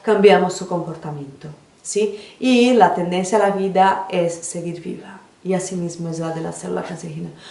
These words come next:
Por eso todo lo que sea antioxidante también va a colaborar positivamente, eh, frente a, a, a la prevención de enfermedades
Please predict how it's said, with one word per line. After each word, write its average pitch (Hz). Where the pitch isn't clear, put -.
Por 254
eso 254
todo 269
lo 254
que 247
sea 214
antioxidante 202
también 202
va 208
a 277
colaborar 190
positivamente, 190
eh, 190
frente 180
a, 147
a, 147
a -
la 180
prevención 202
de 170
enfermedades 190